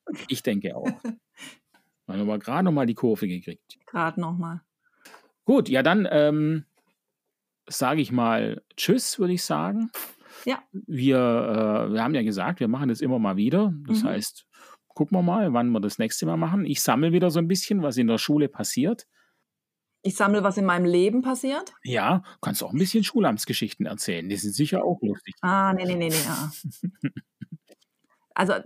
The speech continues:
Speaker 2: A, sind die nicht so spannend und B, sind sie so geheim.
Speaker 1: Ja. Ja, ja.
Speaker 2: Na.
Speaker 1: Ja, ja. Wir können ja die Namen verfälschen.
Speaker 2: <laughs> Ja. Ich freue mich auf jeden Fall aufs nächste Mal.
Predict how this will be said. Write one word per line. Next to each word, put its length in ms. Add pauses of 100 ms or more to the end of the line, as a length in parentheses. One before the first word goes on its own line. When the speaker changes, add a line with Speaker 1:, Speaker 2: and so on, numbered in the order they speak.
Speaker 2:
A, 220
sind 120
die 40
nicht 160
so 100
spannend 460
und 200
B, 180
sind 200
sie 100
so 120
geheim. 560 (300)
Speaker 1:
Ja. 540 (840)
Ja, 220
ja. 240 (140)
Speaker 2:
Na. 600
Speaker 1:
Ja, 140
ja. 300 (220)
Wir 60
können 160
ja 60
die 120
Namen 280
verfälschen. 680 (720)
Speaker 2:
<laughs> 140
Ja. 320 (1080)
Ich 140
freue 220
mich 120
auf 120
jeden 140
Fall 100
aufs 140
nächste 360
Mal. 280